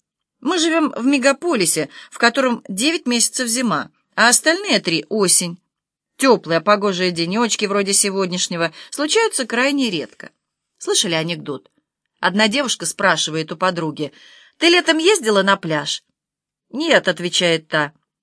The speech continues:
«в тот день меня не отпустили с работы». Очень смешно, кабы неправда. Я поставила пустую чашку на блюдце. Нет,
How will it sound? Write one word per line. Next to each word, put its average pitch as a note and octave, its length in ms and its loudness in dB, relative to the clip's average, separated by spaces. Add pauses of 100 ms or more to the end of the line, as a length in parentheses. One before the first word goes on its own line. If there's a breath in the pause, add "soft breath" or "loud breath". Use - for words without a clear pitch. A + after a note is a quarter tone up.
(140)
«в - 100 -20
тот C#4 220 4
день C#4+ 200 2
меня B3 220 2
не B3 120 2
отпустили A#3 480 -4
с G#3+ 100 -2
работы». G#3+ 560 -2 (1000)
Очень D4+ 280 0
смешно, D#4+ 460 -4 (200 soft breath)
кабы A#3+ 240 -2
неправда. D#3 580 -4 (1600)
Я F#3+ 160 0
поставила G#3 480 4
пустую F3+ 460 -4
чашку E3+ 360 -2
на E3+ 140 0
блюдце. D3+ 560 -2 (680 soft breath)
Нет, C4 260 0